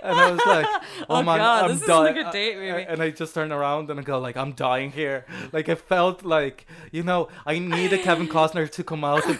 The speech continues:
Speaker 1: pull me towards the fucking shore because I was drowning in just fucking terrible. No,
Speaker 2: There
Speaker 1: like,
Speaker 2: is a man <laughs> who lives under the sea.
Speaker 1: I literally, like, I've been ranting for the last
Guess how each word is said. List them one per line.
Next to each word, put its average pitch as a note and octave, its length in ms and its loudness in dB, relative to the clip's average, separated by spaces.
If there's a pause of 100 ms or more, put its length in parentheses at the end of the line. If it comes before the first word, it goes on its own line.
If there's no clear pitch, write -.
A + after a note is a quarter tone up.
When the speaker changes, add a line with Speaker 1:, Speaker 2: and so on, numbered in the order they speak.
(140)
Speaker 1:
pull F#3 240 2
me F#3 180 -2
towards E3 380 -2
the D#3+ 160 -4
fucking D#3+ 360 -2
shore D3+ 380 0
because C#3+ 320 -4
I D3+ 100 0
was D3 280 -4
drowning C#3+ 680 0 (320)
in D#3 220 -8
just D3+ 400 -4 (260)
fucking C#3 800 -4 (440)
terrible. D3+ 520 0 (160)
No, F3 180 -6
Speaker 2:
There A3 120 -6
Speaker 1:
like, G#3+ 120 -2
Speaker 2:
is - 60 -2
a B3 60 2
man G3+ 420 0
<laughs> C4+ 480 -4
who A#3+ 260 2
lives B3 320 2
under B3 240 2
the B3 160 -2
sea. C4+ 500 -2
Speaker 1:
I F3+ 240 -8
literally, F3 520 -6
like, C#3+ 320 -8 (100)
I've E3 180 -4
been F3 220 -4
ranting D3+ 480 -6
for C#3+ 220 -8
the C3+ 120 -10
last B2+ 380 -4